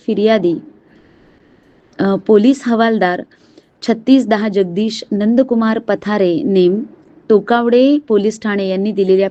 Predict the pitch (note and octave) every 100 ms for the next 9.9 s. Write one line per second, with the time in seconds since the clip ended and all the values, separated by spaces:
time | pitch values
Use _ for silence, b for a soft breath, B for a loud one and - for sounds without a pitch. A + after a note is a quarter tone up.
0 | - G3 G3 G3+ G3+ F#3 E3+ F3+ - b
1 | b b b b b b _ A3 A3 B3+
2 | C4 C#4+ A#3 A3+ - A3+ G#3+ G3+ G#3 F3+
3 | G3 F#3 G3+ A3 G3 G3+ G#3+ A3 G3+ F#3+
4 | G3+ G#3+ G3+ F#3+ E3+ b b b - G#3
5 | - B3+ - A3 A3 A#3 G3 F#3 - G3
6 | E3+ G3+ - - - F#3 G3 F#3+ F#3+ F3+
7 | F3+ F3+ F3 E3 G3+ A3+ A3 G3 F3 A3
8 | A#3 - G3 G3+ G#3 - G3 F#3 - -
9 | F#3+ F#3+ G#3+ A#3 - G3 G3 -